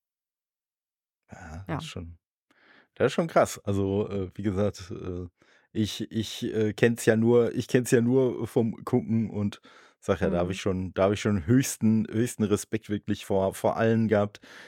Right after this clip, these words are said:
Speaker 1: die da, die da mitgemacht haben. Und vor allen Dingen, und das, also das, äh, kann ich mir jetzt allerdings bei dir auch <laughs> extrem gut vorstellen, weil du, äh, zumindest auf den meisten Bildern du ja doch,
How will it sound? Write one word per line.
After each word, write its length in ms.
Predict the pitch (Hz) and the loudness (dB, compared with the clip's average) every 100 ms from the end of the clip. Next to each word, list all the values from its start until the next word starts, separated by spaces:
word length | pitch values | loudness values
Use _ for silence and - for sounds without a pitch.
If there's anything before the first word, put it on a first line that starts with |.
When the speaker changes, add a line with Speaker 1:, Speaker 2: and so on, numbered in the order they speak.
| - | -10
Speaker 1:
die 80 | 107 | -2
da, 280 | 101 101 101 | 0 2 0
die 120 | 90 98 | 0 0
da 120 | 98 | 0
mitgemacht 540 | 104 - 104 101 - | -2 -2 -2 -2 -2
haben. 240 | 98 95 113 | 0 0 0
Und 260 | 180 165 | 2 2
vor 220 | - - | 2 0
allen 240 | 123 143 170 | 2 0 4
Dingen, 260 | 131 156 - - - | 2 2 -4 -20 -10
und 240 | 110 107 _ _ - - 67 - | -6 -6 _ _ -18 -18 -18 -4
das, 320 | 110 107 - | 0 0 -2
also 260 | - 120 113 | -4 0 2
das, 380 | - 147 - - | 4 2 2 -4
äh, 220 | 127 147 | -2 -2
kann 180 | - 147 | 0 0
ich 120 | 151 | 0
mir 120 | 131 135 | 0 2
jetzt 400 | 127 113 - - | 2 0 -6 0
allerdings 400 | 131 120 131 - | 2 4 0 2
bei 140 | 123 | 2
dir 180 | 113 - | 2 0
auch 120 | 117 | -2
<laughs> 0 | |
extrem 560 | 113 - - 135 120 170 | -6 -6 -4 0 2 2
gut 260 | 113 185 | 2 0
vorstellen, 440 | - 151 139 - 123 | 2 0 0 -2 0
weil 180 | 120 120 - - | 0 -2 -6 -10
du, 200 | - 131 110 135 | -4 -4 -6 -10
äh, 220 | 120 139 - 120 | -8 -10 -10 -6
zumindest 460 | - 175 220 208 | 0 2 2 2
auf 140 | 196 175 | 0 2
den 140 | 165 | 0
meisten 340 | 135 160 - | 0 0 0
Bildern 300 | 151 151 151 | 2 4 4
du 80 | 143 | 2
ja 140 | 151 143 | 2 2
doch, 260 | 160 - | 0 -2